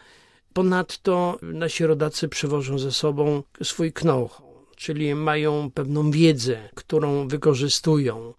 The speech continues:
Gorliwość do pracy, to trzeba też podkreślić, że ci ludzie bardzo ciężko pracują. Życzyłbym, żeby w Polsce też również tak pracowali. Czy zawsze się im to opłaca, nie jestem w stanie w tym momencie powiedzieć,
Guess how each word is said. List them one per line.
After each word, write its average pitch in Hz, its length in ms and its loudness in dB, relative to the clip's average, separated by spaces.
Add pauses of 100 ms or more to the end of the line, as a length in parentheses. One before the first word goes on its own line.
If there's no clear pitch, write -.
(320)
Gorliwość 165 500 4
do 127 120 2
pracy, 127 580 -6
to - 120 -12
trzeba 147 260 -4
też 139 220 -4
podkreślić, 131 760 -2
że 131 120 -4
ci - 160 -8
ludzie 135 300 -2
bardzo 131 560 -2 (340)
ciężko 156 400 0
pracują. 147 920 0
Życzyłbym, 147 480 -2
żeby 143 180 -4
w - 80 -10
Polsce 160 360 2
też 123 220 -10
również 131 300 -6
tak 120 180 -8
pracowali. 135 680 -4 (680)
Czy 185 160 0
zawsze 190 340 0
się 180 120 -2
im 165 100 -2
to 165 80 0
opłaca, 160 420 0
nie 151 220 -4
jestem 143 300 -4
w - 40 -6
stanie 139 280 -2
w - 60 -12
tym 143 140 -2
momencie 139 380 -2
powiedzieć, 139 600 -6